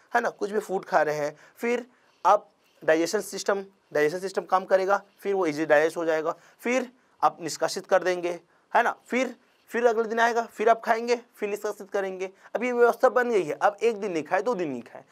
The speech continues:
लेकिन तीसरे दिन तो खाने की जरूरत पड़ती है, तो ये भी एक व्यवस्था है। तो वैसे ही आपका क्या है,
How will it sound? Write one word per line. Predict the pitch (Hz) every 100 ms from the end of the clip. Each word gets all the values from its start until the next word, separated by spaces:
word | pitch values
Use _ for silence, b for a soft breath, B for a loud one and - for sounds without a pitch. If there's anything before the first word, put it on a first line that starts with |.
| b
लेकिन | 147 165
तीसरे | 156 147
दिन | 151 151
तो | 147
खाने | 151 147
की | 170
जरूरत | 208 240
पड़ती | 233 220 -
है, | 185 185 b -
तो |
ये | 175 175
भी | 202
एक | 233
व्यवस्था | 226 220 220 -
है। | 196 185
तो | 190
वैसे | 190 190
ही | 240
आपका | 214 - 202
क्या | 226
है, | 214 233